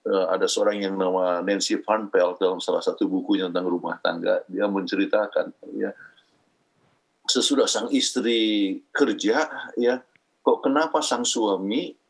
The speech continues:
ya, eh, itu jadi tidak peduli kepada dia, ya. Kemudian suami harus tetap melakukan pekerjaan-pekerjaan di rumah tangga, ya. Eh, walaupun istri sudah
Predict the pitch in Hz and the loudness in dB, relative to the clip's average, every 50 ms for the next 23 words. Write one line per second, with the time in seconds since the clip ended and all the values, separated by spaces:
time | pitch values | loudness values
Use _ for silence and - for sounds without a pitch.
0 | _ _ - 113 113 110 110 113 117 123 - _ _ _ _ _ _ _ - 107 | _ _ -2 0 2 4 4 2 0 -4 -10 _ _ _ _ _ _ _ -2 0
1 | 104 104 101 104 107 - 131 120 110 - 151 147 123 117 110 107 117 - 120 104 | 2 2 2 2 2 0 0 0 4 4 4 4 4 4 2 2 0 -2 0 2
2 | 101 98 - - 110 101 95 98 120 160 180 170 156 - 117 110 101 95 90 90 | 2 2 4 2 0 0 2 2 2 2 2 2 2 2 2 2 2 0 0 0
3 | 90 87 87 85 80 78 69 - - - _ _ _ _ 95 95 95 92 - - | -2 0 -4 -4 -4 -4 -6 -8 -12 -18 _ _ _ _ -4 -2 -2 -4 -6 -14
4 | - _ _ - 110 110 107 110 110 104 110 127 147 151 147 - 127 117 117 113 | -20 _ _ 0 0 2 2 2 0 2 2 0 0 0 0 0 2 2 2 2
5 | 117 143 170 170 147 127 123 113 110 107 101 - - 117 - 139 135 135 131 110 | 2 0 -2 -2 -2 -2 0 0 0 -2 -2 0 0 0 0 0 0 0 0 -2
6 | 98 90 - - - 123 107 101 - - 110 104 101 98 98 - 98 104 101 98 | -2 -4 -4 0 0 0 0 0 -2 -2 0 0 0 0 -2 -4 -4 -2 0 0
7 | 98 95 95 92 90 92 90 87 87 85 - - 107 101 95 90 90 85 104 110 | 0 0 0 -2 -2 -2 0 0 0 0 2 0 0 0 0 -4 -4 0 0 0
8 | 135 - - - _ _ _ _ _ _ - - - 101 92 90 - - _ _ | 0 0 -4 -8 _ _ _ _ _ _ -20 -16 -12 -8 -8 -8 -8 -10 _ _
9 | _ _ _ _ _ - 98 98 98 95 98 98 98 98 98 98 98 98 101 104 | _ _ _ _ _ 0 2 2 2 2 2 2 2 2 2 2 2 2 2 4
10 | 104 104 104 110 110 104 104 - - 127 160 202 190 165 151 151 - 135 123 - | 4 4 4 4 2 2 0 -2 -2 -2 0 0 0 -2 -2 0 2 2 2 2
11 | - - - - 151 160 208 202 185 - - - - - - 131 123 107 101 107 | 0 -2 0 2 2 2 2 0 -2 -2 -2 -2 -2 0 2 0 0 2 4 4
12 | 107 104 101 101 101 98 98 | 4 4 4 2 0 -2 -4